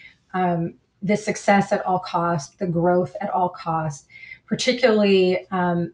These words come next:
those companies that are investment backed, um, or that are considering going public, right? We, we don't really acknowledge, I think, enough what that kind of environment, um, fosters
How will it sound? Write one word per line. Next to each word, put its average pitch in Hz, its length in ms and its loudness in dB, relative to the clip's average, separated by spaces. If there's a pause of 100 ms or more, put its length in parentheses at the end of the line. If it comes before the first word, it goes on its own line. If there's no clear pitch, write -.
(120)
those 190 540 0 (600)
companies 190 600 2
that 180 380 2
are 180 400 0
investment 247 500 2
backed, 202 500 4 (160)
um, 180 440 -4 (100)
or 190 160 -4
that 180 140 0
are 180 60 -2
considering 190 760 0 (260)
going 160 220 -2
public, 254 640 4 (340)
right? 208 320 4
We, 202 340 -4 (1080)
we 226 140 2
don't 240 460 4
really 214 440 -2
acknowledge, 180 580 -2
I 180 120 -4
think, 180 240 -6
enough 175 680 -2 (360)
what 208 280 2
that 208 240 2
kind 190 240 -2
of 175 40 -4
environment, 170 880 -4 (540)
um, 165 400 -6
fosters - 840 -2